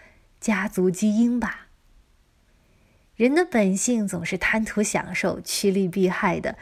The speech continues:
谁生来就愿意吃苦啊？肯尼迪家族从贫民窟奋斗进了波士顿黄金地段的大豪宅，这还比较好理解。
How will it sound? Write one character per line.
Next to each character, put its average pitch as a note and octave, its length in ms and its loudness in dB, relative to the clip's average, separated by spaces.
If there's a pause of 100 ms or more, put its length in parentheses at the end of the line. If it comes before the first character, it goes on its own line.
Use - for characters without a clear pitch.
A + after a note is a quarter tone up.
(300)
谁 G3+ 340 2
生 F#4 240 2
来 C4 160 8
就 A3+ 160 6
愿 A3 220 4
意 G3 100 4
吃 A#3 240 4
苦 - 280 0
啊？ - 260 -4 (960)
肯 B3 180 4
尼 D4+ 120 6
迪 D4+ 120 8
家 D4 220 8
族 C4 200 4
从 A#3+ 260 0
贫 A#3 200 0
民 B3 220 4
窟 D4+ 380 4
奋 B3+ 280 2
斗 A#3 160 4
进 A#3 180 0
了 G#3 140 2
波 A3+ 200 2
士 B3 160 2
顿 G#3+ 200 4
黄 G3+ 300 -2
金 C4 220 0
地 B3 140 4
段 A#3 160 2
的 A3+ 80 2
大 G#3+ 180 2
豪 A3 220 6
宅， G#3 360 2 (420)
这 G#4 180 2
还 C#4 160 -2
比 D#4+ 200 4
较 A3+ 120 -2
好 D#3 220 -6
理 E3 260 -2
解。 E3+ 280 -2